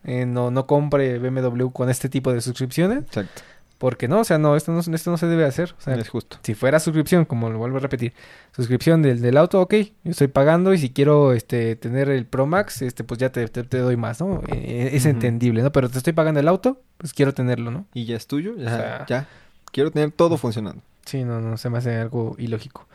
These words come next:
Speaker 1: Y te digo, igual, si te están cobrando menos de lo que te hubiera costado con eso,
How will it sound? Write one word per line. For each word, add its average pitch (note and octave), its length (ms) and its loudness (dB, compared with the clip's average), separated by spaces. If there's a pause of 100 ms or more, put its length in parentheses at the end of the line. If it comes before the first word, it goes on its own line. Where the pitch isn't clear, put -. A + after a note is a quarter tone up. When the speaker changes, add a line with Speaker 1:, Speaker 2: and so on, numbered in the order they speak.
(240)
Speaker 1:
Y F#3+ 80 4
te F#3 60 6
digo, E3+ 240 6
igual, E3 320 6 (400)
si C3 540 2
te B2+ 120 4
están E3 220 4
cobrando F3 300 6
menos E3 640 4 (420)
de C3+ 160 4
lo B2 80 4
que C3 80 0
te B2+ 80 0
hubiera E3 180 6
costado D#3 560 4
con C3+ 180 2
eso, D#3 260 2